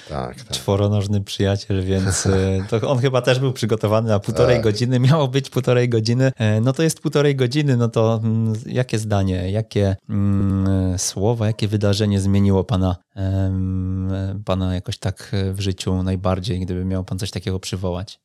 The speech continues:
Speaker 1: Nie ma takiego wydarzenia, nie miałem takiego, choć-, chociaż nie,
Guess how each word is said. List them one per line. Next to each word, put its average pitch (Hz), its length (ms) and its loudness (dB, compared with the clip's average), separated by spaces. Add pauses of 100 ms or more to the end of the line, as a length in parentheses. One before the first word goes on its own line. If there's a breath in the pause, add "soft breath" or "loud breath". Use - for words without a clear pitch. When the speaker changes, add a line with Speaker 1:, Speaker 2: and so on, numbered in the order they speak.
(720)
Speaker 1:
Nie 160 280 -8
ma 98 140 2
takiego 87 480 -2
wydarzenia, 82 580 0
nie 87 120 -2
miałem 87 320 0
takiego, 87 680 -4
choć-, - 560 -10
chociaż - 340 -2
nie, 82 200 0